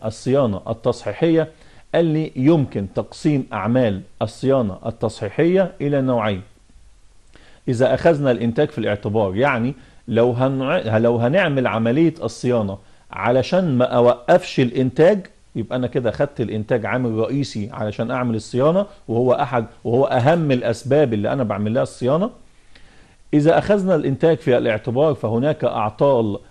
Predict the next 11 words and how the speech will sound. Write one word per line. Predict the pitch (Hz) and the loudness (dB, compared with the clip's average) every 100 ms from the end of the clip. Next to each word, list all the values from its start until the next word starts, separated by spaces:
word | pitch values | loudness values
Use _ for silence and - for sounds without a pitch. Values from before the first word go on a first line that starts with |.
| - | -12
فجائية | - 143 135 127 170 170 170 | -4 0 2 4 2 4 2
تؤدي | - - 151 131 143 139 117 | 0 0 0 0 0 0 0
إلى | 110 | 0
إيقاف | 113 113 151 147 127 | 0 0 0 0 -2
الإنتاج، | 110 113 147 175 160 - _ - | -4 -2 2 2 2 -6 _ -8
وهناك | 110 117 139 - | -4 0 0 0
أعطال | 123 113 104 - 143 127 | -2 -2 -4 -2 -2 0
لا | 107 | -2
تؤثر | 107 113 147 - 117 101 | -2 -2 -2 -2 -6 -4
على | 120 131 117 | -2 -2 -2
الإنتاج | 110 113 104 131 120 | -6 -8 -4 0 0